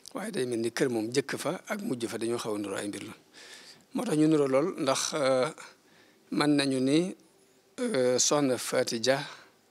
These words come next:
mi ngi juddu ci Mbàkke Kajoor ci mille huit cent soixante-dix-huit. Mag yeneen sëñ Manoune Sall mat fukki at, mbaa mu jege ko. Maam Mor Anta Sali moo ko tudd. Waaye li ëpp solo ci liñ gën a soxla ci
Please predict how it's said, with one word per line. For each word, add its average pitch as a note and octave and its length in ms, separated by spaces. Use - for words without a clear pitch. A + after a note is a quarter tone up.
mi B2+ 160
ngi B2+ 180
juddu A#2+ 300
ci B2 420
Mbàkke C#3 320
Kajoor A2 320
ci - 220
mille B2+ 240
huit C3 120
cent A#2 300
soixante-dix-huit. - 1300
Mag A2+ 200
yeneen B2 180
sëñ A2+ 160
Manoune A2 180
Sall - 220
mat A2 160
fukki A#2+ 220
at, - 180
mbaa A2+ 160
mu G2 100
jege G2 200
ko. - 80
Maam B2 240
Mor A2+ 200
Anta A#2 280
Sali A2 300
moo A#2+ 160
ko - 100
tudd. G2 180
Waaye B2 300
li C#3 200
ëpp - 260
solo - 220
ci C#3+ 140
liñ E3 180
gën D#3+ 160
a D3 60
soxla C3+ 260
ci D3 320